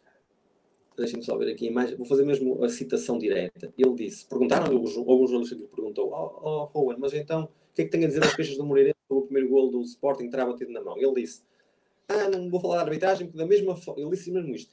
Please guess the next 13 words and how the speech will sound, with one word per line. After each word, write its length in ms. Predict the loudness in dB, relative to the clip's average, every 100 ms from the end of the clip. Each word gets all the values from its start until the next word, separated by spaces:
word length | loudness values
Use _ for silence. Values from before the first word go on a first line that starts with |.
| _ -2
"da 80 |
mesma 260 | 2 4 2
forma 300 | 0 -4 -6
que 180 | -6 -6
muitas 360 | -4 -6 -8 -6
vezes 400 | -4 -4 -6 -4
não 160 | -4
falei, 460 | -4 -4 -4 -4 -6
agora 280 | -8 -4 -4
também 220 | -4 -8
não 120 | -8 -8
vou 140 | -8
falar". 400 | -8 -6 -6